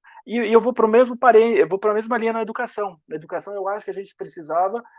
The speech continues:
primeiro arrumar o nosso modelo educacional, as cri-, as crianças aprenderem, é, boas escolas, aí depois a gente pensar em, em homeschooling. E eu até tava vendo um número aqui, é zero vírgula zero quatro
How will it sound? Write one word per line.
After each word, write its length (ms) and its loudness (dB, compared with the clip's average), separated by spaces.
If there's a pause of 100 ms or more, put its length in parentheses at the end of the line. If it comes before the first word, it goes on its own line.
(160)
primeiro 340 2
arrumar 540 -4
o 60 -10
nosso 260 -4
modelo 240 -2
educacional, 580 -2
as 160 -8
cri-, 240 -6
as 140 -2
crianças 340 -8
aprenderem, 720 2 (400)
é, 280 2
boas 380 6
escolas, 720 -2 (420)
aí 380 2
depois 800 0
a 100 0
gente 260 -6
pensar 400 -2
em, 260 -6
em 40 -10
homeschooling. 640 -6 (520)
E 100 -4
eu 60 4
até 180 2
tava 140 2
vendo 180 2
um 40 0
número 300 0
aqui, 140 -4
é 80 2
zero 300 -4
vírgula 240 -2
zero 280 -4
quatro 300 -4